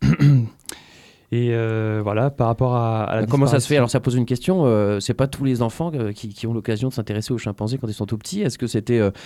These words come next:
Speaker 2: le contexte familial qui, qui, qui faisait que ?
Speaker 1: Eh ben, je sais pas, peut-être, euh, bercé par, euh, les documentaires d'Arte, qui ont
Speaker 2: Ouais.
Speaker 1: fait que, voilà, euh, ma petite enfance dans la campagne aussi, peut-être.
Speaker 2: Mhm.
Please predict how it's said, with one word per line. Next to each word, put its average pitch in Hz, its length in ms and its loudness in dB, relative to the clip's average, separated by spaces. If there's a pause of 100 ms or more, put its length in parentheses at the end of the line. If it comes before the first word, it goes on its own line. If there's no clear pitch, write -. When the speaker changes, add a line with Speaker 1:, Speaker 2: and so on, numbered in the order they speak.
(220)
Speaker 2:
le 113 80 -4
contexte 113 460 -2
familial 123 500 2
qui, 120 260 -2
qui, 113 320 -2
qui 120 140 -6
faisait 127 240 2
que ? 240 220 0 (1080)
Speaker 1:
Eh 113 60 4
ben, 123 80 4
je 131 100 4
sais 143 140 2
pas, 120 200 2
peut-être, - 460 0
euh, 110 420 4
bercé 120 360 0
par, 120 320 2
euh, 107 300 2
les 107 80 0
documentaires 117 480 0
d'Arte, 117 260 0 (320)
qui - 100 -8
ont 104 40 4
Speaker 2:
Ouais. 110 100 6
Speaker 1:
fait 113 80 2
que, - 180 -6
voilà, 110 520 2
euh, 104 340 2 (680)
ma 110 180 2
petite - 340 -4
enfance 117 580 2
dans 110 180 2
la 110 100 4
campagne 110 380 2
aussi, 107 220 -4
peut-être. 107 400 -4
Speaker 2:
Mhm. 113 140 -2